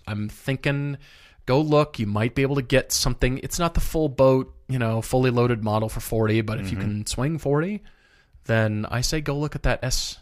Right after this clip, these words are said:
Speaker 1: S sixty.
Speaker 2: Hmm. I like those. You and I did not pick any of the same cars.
Speaker 1: I mean, I,
Speaker 2: I
Speaker 1: the
Speaker 2: li-,
Speaker 1: reason
Speaker 2: but
Speaker 1: I
Speaker 2: I,
Speaker 1: picked
Speaker 2: I like
Speaker 1: those,
Speaker 2: that, though. I love that.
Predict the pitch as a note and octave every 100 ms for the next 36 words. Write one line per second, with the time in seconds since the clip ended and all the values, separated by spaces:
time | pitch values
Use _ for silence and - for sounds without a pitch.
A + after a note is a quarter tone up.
0 | - C3+ - D3+ - - - - - -
1 | C3 C#3+ F2 C2+ - _ _ _ _ -
2 | - G#2 A2 A#2+ - - - B2 B2+ A2+
3 | G2 F2 F#2 - - F2 - C3+ A#2 G#2
4 | E2+ E2 - D#2 D2 D2 G1+ - - -
5 | F3+ F#3 - _ D3+ E3+ C#3 - - G#2+
6 | A2 A#3 - C#3+ C#3+ C#3+ C#3+ D#3 E3 D#3
7 | D#2 - C#2+ - A2+ F3+ E3+ C2+ -